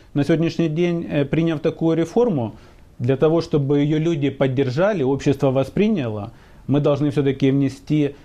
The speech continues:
соответствующие поправки, э, которые бы коснулись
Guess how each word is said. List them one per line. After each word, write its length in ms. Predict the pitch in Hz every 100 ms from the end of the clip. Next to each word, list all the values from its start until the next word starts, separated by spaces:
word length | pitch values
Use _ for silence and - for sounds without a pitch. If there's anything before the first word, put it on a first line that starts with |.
| -
соответствующие 1040 | - 139 143 170 160 139 139 131 - 127
поправки, 720 | 123 123 165 196 196 - 117 110 - - - -
э, 380 | - 110 107 107 - - - -
которые 400 | - 175 170 160
бы 160 | 147
коснулись 540 | 147 147 160 156 143